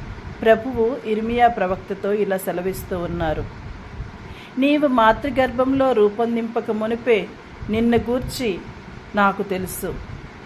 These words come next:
నీవు తల్లి కడుపున పడినప్పటి నుండే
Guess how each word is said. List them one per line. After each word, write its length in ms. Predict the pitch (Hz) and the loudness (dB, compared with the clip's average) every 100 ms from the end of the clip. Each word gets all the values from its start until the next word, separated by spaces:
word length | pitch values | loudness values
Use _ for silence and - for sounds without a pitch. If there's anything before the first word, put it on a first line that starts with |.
| - - 247 | -18 -8 0
నీవు 280 | 262 285 294 | 2 4 4
తల్లి 360 | 262 226 240 | 6 6 4
కడుపున 600 | 269 269 269 302 277 233 - - - - - - - | 2 2 2 2 2 2 -2 -12 -12 -12 -14 -14 2
పడినప్పటి 600 | 196 202 226 220 233 214 | 4 6 4 4 2 -2
నుండే 400 | 220 220 208 220 | -4 0 4 4